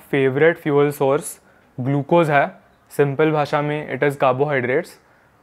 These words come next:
और दो दिन, तीन दिन carbs ना खाने की वजह से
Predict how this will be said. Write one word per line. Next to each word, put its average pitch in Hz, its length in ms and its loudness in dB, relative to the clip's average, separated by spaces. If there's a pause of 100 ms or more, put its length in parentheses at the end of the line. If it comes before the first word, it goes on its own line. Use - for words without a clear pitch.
(240)
और 135 200 2
दो 147 300 4
दिन, 160 340 0 (100)
तीन 160 240 2
दिन 151 280 2 (440)
carbs 139 320 4
ना 147 200 0
खाने 151 340 -4
की 160 120 -2
वजह 135 240 2
से 156 260 -2